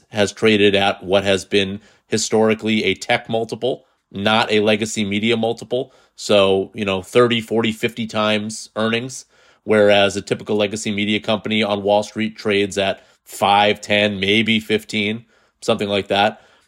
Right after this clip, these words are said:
So the idea is, okay, if we make a streaming product, Wall Street will see us like they've seen Netflix, even though streaming perhaps is not as good of a business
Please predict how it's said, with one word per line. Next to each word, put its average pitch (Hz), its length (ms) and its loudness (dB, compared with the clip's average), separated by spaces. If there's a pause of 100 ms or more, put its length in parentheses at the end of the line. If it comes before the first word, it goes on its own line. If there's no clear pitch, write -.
(100)
So - 180 0
the 113 140 2
idea 123 340 4
is, 113 260 0
okay, 139 320 2
if 117 140 0
we 127 180 -4
make 131 400 0
a 120 240 -4
streaming 147 600 -8
product, 110 520 -2
Wall 113 280 0
Street 120 320 -10
will 104 120 -8
see 147 320 -6
us 110 340 -6 (340)
like 113 280 -2
they've 117 220 -2
seen 120 260 -4
Netflix, 123 460 0
even 151 360 -4
though 135 360 4
streaming 135 720 -4 (380)
perhaps 143 560 0
is 139 160 -4
not 131 260 0
as 139 180 0
good 139 180 -2
of 131 100 -6
a 131 60 -2
business 110 680 -2